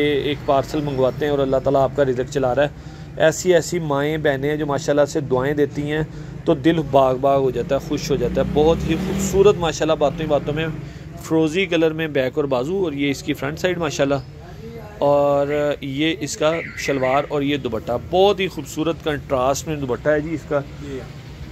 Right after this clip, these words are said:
Speaker 1: बहुत ही खूबसूरत Indian crinkle है जी, pure Indian crinkle। Front side जी, next design बहुत ही खूबसूरत पिस्ता color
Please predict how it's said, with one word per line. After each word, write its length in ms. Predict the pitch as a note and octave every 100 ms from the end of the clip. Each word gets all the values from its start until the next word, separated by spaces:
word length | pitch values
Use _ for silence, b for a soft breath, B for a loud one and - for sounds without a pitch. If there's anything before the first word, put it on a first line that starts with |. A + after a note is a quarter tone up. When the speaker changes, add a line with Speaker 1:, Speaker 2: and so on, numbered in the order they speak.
| - -
Speaker 1:
बहुत 320 | C#3+ F3+ F#3
ही 60 | F3+
खूबसूरत 960 | C#3+ - C3 G#2+ - - - - - G#3
Indian 420 | G#3+ G#3+ A#3 A3
crinkle 360 | F#3+ E3+ F3 E3+
है 60 |
जी, 100 | E3
pure 340 | D3+ F#3 G#3 G#3
Indian 420 | F3 D3 D3+ E3
crinkle। 400 | C#3 B2+ - G2+ F#2+ - - - - - - - - - - - - - - - - - - - - - - - - - - D3 - C#3 - - D3+ - - - - - - -
Front 220 | - E3+ F#3
side 240 | G3 F#3+
जी, 100 | F#3+ G3+ - - - - - - - D3+
next 260 | E3+ - D#3
design 320 | E3 D#3+ D#3+ - - - - - - D3
बहुत 220 | E3+ F3
ही 100 | F3+
खूबसूरत 500 | - D3 - D#3 E3 - - - - - - - - - -
पिस्ता 340 | D#3 - F#3
color 280 | E3+ E3